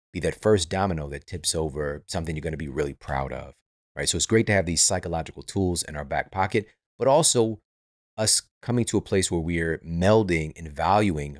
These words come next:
rest and recovery. And I know that she's big on that as well, as am I. And so it's being able to challenge ourselves, but also loving ourselves enough to allow our bodies to recover and to show up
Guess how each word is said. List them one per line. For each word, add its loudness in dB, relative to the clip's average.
rest -2
and -12
recovery. -2
And -6
I -10
know -4
that -6
she's -2
big -6
on -8
that -6
as -8
well, -2
as 2
am 0
I. -4
And -2
so 6
it's 4
being 4
able 4
to -2
challenge 2
ourselves, 4
but -6
also 2
loving 4
ourselves 2
enough -8
to -14
allow -6
our -4
bodies -6
to -12
recover 4
and -10
to -6
show 2
up 0